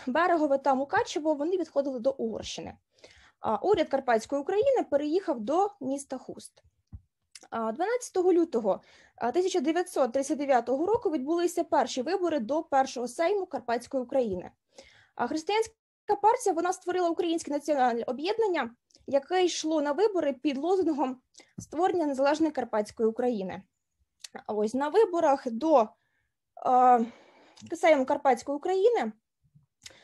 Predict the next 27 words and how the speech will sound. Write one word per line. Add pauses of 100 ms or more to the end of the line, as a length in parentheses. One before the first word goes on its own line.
(440)
е,
Українська
національна
партія,
вона
здобула
тотальну
підтримку
більш
ніж,
е,
дев'яносто
два
відсотки
виборців. (500)
Українська
мова
стала
офіційною
в
краї. (760)
Ось, (320)
формуються
Збройні
сили
Карпатська
Січ,